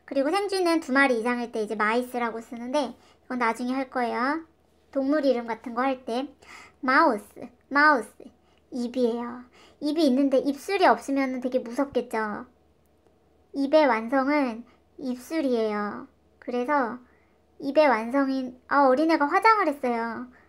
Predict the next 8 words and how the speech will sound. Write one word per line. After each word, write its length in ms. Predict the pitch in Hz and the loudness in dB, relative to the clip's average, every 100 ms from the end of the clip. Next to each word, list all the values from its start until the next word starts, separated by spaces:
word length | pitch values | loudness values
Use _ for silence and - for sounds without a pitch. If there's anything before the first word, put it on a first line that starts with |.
| _ | _
보기 300 | - 254 262 | -12 -8 -6
싫게. 540 | 277 285 285 240 220 247 - - - _ _ _ _ | -4 -4 -4 -6 -6 -10 -16 -20 -20 _ _ _ _
입에, 480 | 285 277 330 320 - | -8 2 4 6 4
<laughs> 1000 | 294 - 262 262 - - _ _ _ _ | 0 -2 -6 -6 -12 -20 _ _ _ _
근데 200 | 330 311 | -4 2
요즘 320 | 277 285 320 | 2 2 0
어린 300 | 247 247 302 | 2 2 2
아이들이 540 | 240 247 262 262 247 | 2 0 0 0 0